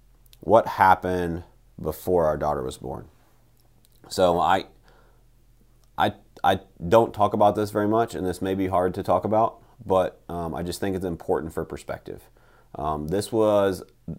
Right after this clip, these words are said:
still to this day the scariest moment, moment of my life, and probably yours too. Um, so we're in the hospital, um, and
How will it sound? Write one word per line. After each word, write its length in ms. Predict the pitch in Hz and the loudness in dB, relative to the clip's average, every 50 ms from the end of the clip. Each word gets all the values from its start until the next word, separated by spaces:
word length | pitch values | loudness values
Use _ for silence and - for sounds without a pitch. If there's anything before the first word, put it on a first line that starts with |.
| - - | -14 -16
still 320 | - - - 117 117 107 101 | -18 -8 0 2 2 2 2
to 120 | - 92 | 0 -2
this 200 | 92 98 90 - | -2 -2 -2 -2
day 160 | - 87 85 | -4 -4 -2
the 100 | 82 82 | -4 -4
scariest 400 | - - - 85 82 82 76 - | -6 -6 -4 -4 -4 -4 -4 -6
moment, 440 | 78 78 80 78 69 67 64 - _ | -8 -8 -8 -8 -8 -10 -12 -12 _
moment 240 | 82 82 87 85 78 | -8 -6 -4 -4 -6
of 80 | 73 76 | -6 -8
my 160 | 73 78 85 | -8 -8 -6
life, 340 | 87 87 90 92 95 92 - | -4 -2 -2 -2 -2 -4 -6
and 180 | - 82 78 | -8 -10 -6
probably 460 | - 78 78 78 71 71 71 67 - - | -4 -4 -4 -4 -6 -8 -8 -10 -10 -8
yours 240 | - 62 - - | -10 -10 -10 -12
too. 220 | - - 50 50 - - _ _ _ _ _ _ - - - - - _ _ _ | -12 -14 -14 -14 -16 -20 _ _ _ _ _ _ -20 -20 -20 -20 -20 _ _ _
Um, 280 | - 76 76 73 76 78 | -8 -6 -6 -6 -6 -8
so 440 | 78 - 85 80 80 80 80 78 - - | -6 -2 0 2 2 2 0 -2 -4 -2
we're 160 | 71 90 107 | 2 2 4
in 100 | 123 120 | 4 4
the 60 | 107 | 2
hospital, 680 | 110 107 101 - - 104 98 98 98 95 92 - - _ _ _ _ _ _ - | 2 0 0 0 -2 -2 0 2 2 0 0 -2 -8 _ _ _ _ _ _ -8
um, 440 | - 82 85 82 82 80 78 78 - - | -4 -4 -2 -2 -2 -2 -4 -6 -8 -10
and 600 | 78 82 82 82 80 80 80 78 80 80 78 78 | -10 -8 -8 -6 -6 -6 -6 -6 -6 -6 -8 -8